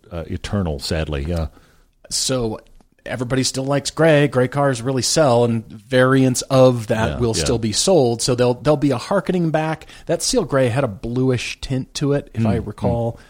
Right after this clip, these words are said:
Speaker 2: Uh, one of 'em did, and I still think it, it's a great looking color. Not on every car.
Speaker 1: Mm.
Speaker 2: It depends on
Speaker 1: <laughs>
Speaker 2: your look you're going for and
Speaker 1: Color. Oh, sorry.
Speaker 2: I, the grays I'm not a big fan of.
Speaker 1: Mm-hmm.
Speaker 2: Silver, sure.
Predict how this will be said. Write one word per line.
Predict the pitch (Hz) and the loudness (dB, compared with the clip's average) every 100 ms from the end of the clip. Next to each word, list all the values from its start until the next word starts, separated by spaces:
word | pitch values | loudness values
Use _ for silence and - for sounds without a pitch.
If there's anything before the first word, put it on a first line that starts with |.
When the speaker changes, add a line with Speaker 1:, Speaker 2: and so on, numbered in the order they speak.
| _ _ - | _ _ -12
Speaker 2:
Uh, | 107 107 | -8 -6
one | 110 170 | 0 2
of | 135 | 2
'em | 101 | 0
did, | 92 104 92 92 - | -2 -6 -6 -6 -6
and | 107 101 95 98 - _ | -4 -4 -4 -8 -14 _
I | - | -8
still | - 202 | -4 -2
think | - 160 | -2 -4
it, | 120 - | -4 -8
it's | - - | -10 -8
a | |
great | 104 123 135 | -4 -4 -4
looking | 123 107 | -4 -6
color. | - 175 208 101 113 - - - - | -4 -2 0 -2 -6 -12 -20 -18 -4
Not | 110 117 156 | 2 4 4
on | 160 | 4
every | 151 151 | 2 2
car. | - 208 127 92 117 | 2 2 2 0 -4
Speaker 1:
Mm. | 98 95 82 73 - | -2 -2 -2 -6 -10
Speaker 2:
It | 113 | -8
depends | 117 - 147 151 143 | -8 -2 2 2 4
on | 143 143 143 139 - 123 - - | 4 4 2 0 0 0 0 -4
Speaker 1:
<laughs> | 110 - - 123 | -10 -10 -8 -6
Speaker 2:
your | 143 151 | 2 2
look | 139 143 - - | 6 6 6 4
you're | 147 | 4
going | 208 139 139 | 6 6 4
for | 127 131 127 135 165 | 0 2 6 6 6
and | 139 117 113 | 4 2 0
Speaker 1:
Color. | 262 269 190 - | 0 0 -2 -4
Oh, | - | 2
sorry. | 139 87 71 - 85 107 | 4 4 0 -10 -12 -4
Speaker 2:
I, | 123 117 - - - - - | -2 -2 -6 -20 -20 -20 -4
the | 139 | -2
grays | 120 147 190 254 233 | 0 2 4 4 2
I'm | - 143 | 0 0
not | 135 127 | 2 2
a | |
big | 104 104 | 2 -4
fan | - 92 85 | -6 -10 -10
of. | - - 101 | -16 -14 -6
Speaker 1:
Mm-hmm. | 90 92 82 _ - | -4 -2 -4 _ -8
Speaker 2:
Silver, | - 185 196 220 226 - | 2 6 6 4 0 -4
sure. | - - - - - | -6 -4 -6 -10 -18